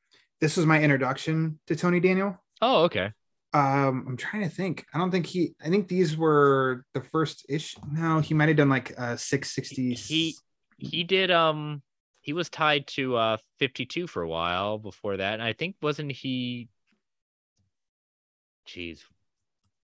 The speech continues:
Speaker 2: trying to think of, I, I wanna say he, he headed up some more stuff before then. But anyways.
Speaker 1: As far as I go,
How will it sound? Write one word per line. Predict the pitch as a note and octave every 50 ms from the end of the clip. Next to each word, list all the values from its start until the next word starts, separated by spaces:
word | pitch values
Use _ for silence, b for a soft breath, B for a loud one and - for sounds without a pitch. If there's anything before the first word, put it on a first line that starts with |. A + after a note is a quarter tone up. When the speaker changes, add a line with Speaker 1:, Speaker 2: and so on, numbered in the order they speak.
| _ _ _ _
Speaker 2:
trying | D3 D#3+ C3
to | -
think | _ A2+ A2+ G#2 -
of, | F2 E2+ E2+ E2+ _ _ _ _ _ _ _
I, | - B2+ B2 -
I | B2
wanna | C#3+ F#3 C#4 D#4+ -
say | - F#3 D3 B2+ A2+
he, | A2+ A#2 A2 A2 - - - _
he | G#2 G2 F#2
headed | F2+ G#2+ G2+ G2 F#2+
up | F#2+ F2 -
some | - - F#2+ F#2
more | F#2 F2+ F#2 F#2+ F#2+ F#2+ F2+
stuff | - - G#2+ F2+ -
before | - D#2+ - - G2+ F#2+ E2
then. | D2 D2+ D2 D2 E2 - _ _ _ _ _ _ _ _ _ _ _ _ _ _ _ _ _ _ _ _ _ _ _ _ _ _ _ _ _ _ _ _ _
But | F2+ E2+ E2 - _ -
anyways. | E3+ C#3 G2+ E2 D#2 - - _ _ _ _ _ _ _ _ _ _ _ _ _ _ _ _ _
Speaker 1:
As | - -
far | - G#3 F#3+ D#3+ C#3 - -
as | C#3 C3 -
I | - A#2+ C#3 D#3
go, | E3 D3+ B2+ B2+ A#2+ A2+ A2 A2 A2+ A2+ -